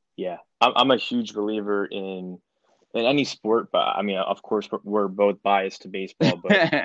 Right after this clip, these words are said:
Speaker 1: I'm a big believer that baseball or any sport is, it sets you up and it gives you the tools to succeed in life, because it, it shows you what it's like to work hard,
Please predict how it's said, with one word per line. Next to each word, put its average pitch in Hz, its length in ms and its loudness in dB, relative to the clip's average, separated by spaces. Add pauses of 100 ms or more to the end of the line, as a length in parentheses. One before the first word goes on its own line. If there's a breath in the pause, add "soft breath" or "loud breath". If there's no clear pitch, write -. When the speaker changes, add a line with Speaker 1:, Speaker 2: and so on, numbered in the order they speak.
(140)
Speaker 1:
I'm 117 160 2
a 104 60 -2 (200)
big 110 240 -2
believer 101 540 -2 (180)
that 101 460 2 (400)
baseball 101 680 0
or 82 120 -6
any 101 180 -6
sport 104 540 -6 (520 soft breath)
is, 101 500 -4 (600)
it 120 100 -2
sets 139 300 0
you 113 140 0
up - 240 0
and 104 100 -8
it 95 80 -10
gives 110 200 -4
you 113 80 -2
the 98 100 -4
tools 98 680 -6 (400)
to 107 160 -2
succeed 98 420 -6
in 90 140 -10
life, 90 260 -4 (460)
because 101 500 2 (400)
it, 117 220 -2
it 113 200 2
shows 123 440 2
you 104 420 0 (540)
what 117 200 2
it's 107 180 -2
like 110 220 2
to 95 100 -8
work 95 280 -4
hard, 90 400 -2